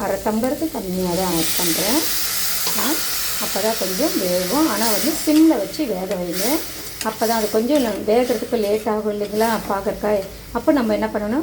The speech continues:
கொஞ்சம் சிம்ல வச்சு வேக வச்சுக்கிறோம் ஃப்ரெண்ட்ஸ். இப்ப நான் ஒரு தட்டு போட்டு மூடிட்டு இதை சிம்ல வச்சிடுறேன்.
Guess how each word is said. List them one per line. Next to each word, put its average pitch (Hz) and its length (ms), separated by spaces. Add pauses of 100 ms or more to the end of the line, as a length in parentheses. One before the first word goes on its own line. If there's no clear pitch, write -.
கொஞ்சம் 247 280
சிம்ல 214 300
வச்சு 233 220 (480)
வேக 196 220
வச்சுக்கிறோம் 185 400
ஃப்ரெண்ட்ஸ். 285 320
இப்ப 214 140
நான் 175 120
ஒரு 175 120
தட்டு 180 220
போட்டு 202 240
மூடிட்டு 196 380 (1040)
இதை 247 120 (220)
சிம்ல 226 300 (100)
வச்சிடுறேன். 214 500